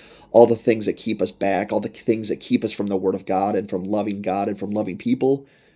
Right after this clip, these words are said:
And let's redeem it. Let's take our sword and let's do it for Christ's sake, because he is the victor. He's told us. He's told us the end of the story.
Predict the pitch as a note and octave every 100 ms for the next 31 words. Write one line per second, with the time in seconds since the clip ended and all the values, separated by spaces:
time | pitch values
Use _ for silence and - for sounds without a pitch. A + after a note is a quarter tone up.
0 | _ _ _ _ C3 D3 D3+ C3 B2+ A2+
1 | - _ _ _ _ _ _ - A#2+ -
2 | D3+ D3 D3 - G#2+ G2 G2 A2 _ _
3 | _ _ _ - A2 A2+ G#2+ A2+ C3 A#2
4 | G#2 - E2+ - - - - - - G2+
5 | - - E3 D#3+ B2+ - - C3 A2+ G#2
6 | G#2 G2+ G#2+ - B1+ - _ _ _ _
7 | _ _ - - - C#3+ B2 - - -
8 | - A#2 - D3 D3+ C#3+ A#2 B2 C3 B2+
9 | B2 - - G#2+ G2